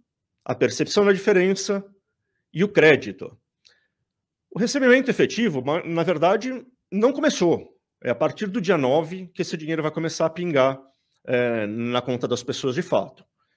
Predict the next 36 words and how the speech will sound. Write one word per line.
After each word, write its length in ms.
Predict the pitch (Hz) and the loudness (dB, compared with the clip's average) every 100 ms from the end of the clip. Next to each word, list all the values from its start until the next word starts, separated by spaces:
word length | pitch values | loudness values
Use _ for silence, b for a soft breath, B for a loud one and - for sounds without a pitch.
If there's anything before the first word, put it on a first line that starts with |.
| _ _ _ - | _ _ _ -4
Então, 140 | 190 | 2
elas, 260 | 196 202 175 | 4 4 4
elas 460 | 190 196 180 175 | 4 4 0 0
podem 340 | - 156 147 135 | 0 0 0 -2
ter 280 | 131 117 - | 0 0 4
ouvido 640 | 196 208 123 170 233 151 | 4 4 -2 -4 -2 0
a 40 | |
notícia 600 | 117 98 - 107 - - | -2 -4 -8 -12 -12 -12
de 100 | 135 | -14
que 120 | 139 101 | -14 -12
vão 180 | 104 | -10
ter 80 | 101 | -10
um 100 | 95 | -12
pouco 240 | 92 92 87 | -10 -12 -10
mais 380 | 98 92 - - | -10 -10 -12 -14
de 120 | 104 | -12
dinheiro, 500 | 131 117 120 180 - B B B - | -6 0 0 0 -6 B B B -4
e 220 | 135 135 | 2 4
isso 200 | 131 123 | 2 -4
tá 160 | 110 107 | -6 -6
se 140 | - | -4
refletindo 560 | 110 120 101 113 98 95 | -6 -4 -6 -6 -8 -6
nessas 600 | 92 - 95 92 - - | -8 -8 -10 -10 -14 -14
variações, 880 | 95 101 107 160 - 117 180 - - _ - | -8 -2 0 -2 -2 -4 -4 -8 -14 _ -6
né? 300 | 113 185 - b b b b | -2 -2 -4 b b b b
Mas 260 | 120 - | -2 -2
o, 200 | - 107 98 - | -10 -14 -10 -8
o 60 | |
dinheiro 380 | 123 117 107 127 | -4 -2 0 0
não 140 | 170 | 0
pingou 320 | 196 240 202 196 | -2 2 4 4
no 80 | |
bolso 320 | 175 180 - 165 | 4 0 -2 -2
delas 280 | 151 165 | 0 0
ainda, 400 | 180 156 - 123 - _ _ _ _ | -2 -4 -8 -18 -20 _ _ _ _
né? 260 | 107 156 | -2 -2